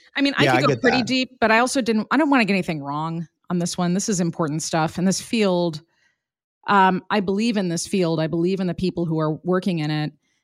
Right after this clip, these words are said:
Speaker 1: And I believe their story needs to be told. So what I wanted to do was focus on the people and their stories so that any,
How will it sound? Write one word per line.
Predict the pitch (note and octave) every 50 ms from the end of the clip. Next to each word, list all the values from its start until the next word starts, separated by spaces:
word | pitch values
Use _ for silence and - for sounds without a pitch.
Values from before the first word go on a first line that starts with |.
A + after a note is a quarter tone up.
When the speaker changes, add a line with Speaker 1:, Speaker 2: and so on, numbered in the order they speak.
| _ _ _
Speaker 1:
And | F#3+ F#3+ F#3 F#3 F3+ F3+ F3+ - -
I | F#3
believe | D#3+ F#3+ F#3+ G#3+ A3+ F3+
their | F#3 E3+
story | - - - G3+ G3 F#3 F#3 F3
needs | D#3 D3+ D3 -
to | -
be | C#3 C#3+ C#3
told. | - - D#3 C#3+ C3+ C3 -
So | - - F#3+ F3+
what | F3 E3+
I | F3+ G#3+ A#3
wanted | A#3 A#3 G3+ F#3 F3+ D3+
to | - F3
do | D3+ E3 E3 D#3+ D#3 D#3 D#3 D#3 D3+ D3+ D3+ - _ _ _ _ _ _
was | - F3 F3 F3 E3+ E3 E3 D#3+ D#3+ D#3 D3+ - -
focus | - - F#3 F#3 F3+ F#3 F3 -
on | E3+ D#3+ D#3
the | C3+
people | - - - G3 F#3 - A#3+ B3 B3+ C4+ C#4 - _ _ _ _
and | - F3+ E3+ E3+
their | E3+ F#3
stories | G3+ - - G#3+ G#3 G#3+ A3 A3 A3 G#3+ -
so | - E3+
that | D#3+ E3 E3 - - _ _ _ _
any, | - F#3+ G3+ G#3 G#3+ G#3+ G3+